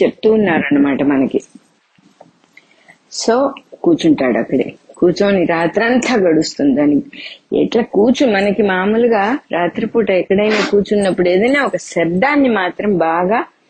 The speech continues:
గమనిస్తాం. నిద్ర కొనుక్కొచ్చినా ఏమొచ్చినా ఆ శబ్దం మనసులో పడిపోతుంది. వీడు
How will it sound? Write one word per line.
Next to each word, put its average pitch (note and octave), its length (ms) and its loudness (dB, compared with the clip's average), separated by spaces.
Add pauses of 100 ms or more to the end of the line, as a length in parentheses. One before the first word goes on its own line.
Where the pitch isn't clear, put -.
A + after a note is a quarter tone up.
(480)
గమనిస్తాం. E3 640 0
నిద్ర D#3+ 300 2
కొనుక్కొచ్చినా F#3+ 720 0
ఏమొచ్చినా F3+ 560 0
ఆ F3 40 0
శబ్దం F3 480 0
మనసులో F#3+ 440 0
పడిపోతుంది. D3+ 540 0
వీడు A#3 440 2